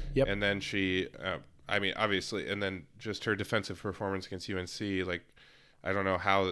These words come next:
Speaker 2: you, you, you definitely see that. You know, obviously, uh, Theo Lawson had tweeted out right before the, the match on Friday how there was U S soccer was there, which, yeah, you would hope so, but, like, they,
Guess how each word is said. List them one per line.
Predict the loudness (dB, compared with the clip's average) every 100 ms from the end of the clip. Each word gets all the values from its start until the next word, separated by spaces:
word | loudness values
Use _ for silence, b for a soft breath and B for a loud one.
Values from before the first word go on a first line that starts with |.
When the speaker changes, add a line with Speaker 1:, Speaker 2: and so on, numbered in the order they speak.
| -2
Speaker 2:
you, | -6 -6 -6 -12
you, | -12 -10 -10
you | -4 -4
definitely | 2 4 4 2 -2
see | 0 0
that. | 2 0
You | 0
know, | 0
obviously, | 2 0 -2 -2 -2 -2 B B B
uh, | -2
Theo | -2 0 4 8 8 8 4
Lawson | 4 4 4 0
had | -2 -4 -4
tweeted | -4 -2 2
out | 4 2 0 -4
right | -4 -4
before | -4 -6 -2 -2
the, | -2 -2 -4 -8
the | -8
match | -2 -2 -2 -4
on | -8 -8
Friday | -6 -2 0 0 -2
how | -2 -2 -4 -8 b b -2
there | 0
was | 0 0
U | 0
S | 0
soccer | -2 -2 -2 -6
was | -6
there, | -4 -2
which, | -4 -8 -14 -20 b b b
yeah, | 0
you | 2 2
would | 2
hope | 2 0
so, | -2 -2
but, | 2 2
like, | 2 0 6
they, | 8 8